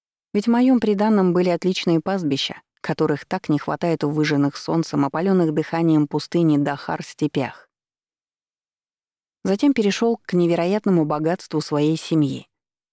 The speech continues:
Богатство оказалось внушительным, а моя золотая шахта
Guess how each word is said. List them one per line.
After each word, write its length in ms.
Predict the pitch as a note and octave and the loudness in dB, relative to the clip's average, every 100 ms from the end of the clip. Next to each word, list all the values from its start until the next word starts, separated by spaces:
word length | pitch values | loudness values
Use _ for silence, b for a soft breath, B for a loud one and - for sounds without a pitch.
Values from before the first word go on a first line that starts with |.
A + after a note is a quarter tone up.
| _ | _
Богатство 580 | F3 E3+ D#3+ D#3+ - G#3+ | -4 0 -2 -4 -2 -2
оказалось 480 | G#3+ F#3 E3+ E3+ E3+ | 0 0 0 0 0
внушительным, 800 | F3+ F#3 - C#3 C3+ C#3 C3+ F#3 _ _ - | 0 0 -2 -4 -4 -4 -6 -12 _ _ -4
а 100 | C#3+ | 0
моя 280 | C#3+ C#3+ | 0 0
золотая 440 | C#3+ D3 C#3+ D3+ D3 | -2 -2 -2 -2 -4
шахта 500 | - A#3+ A#3 - | -2 -4 -4 -8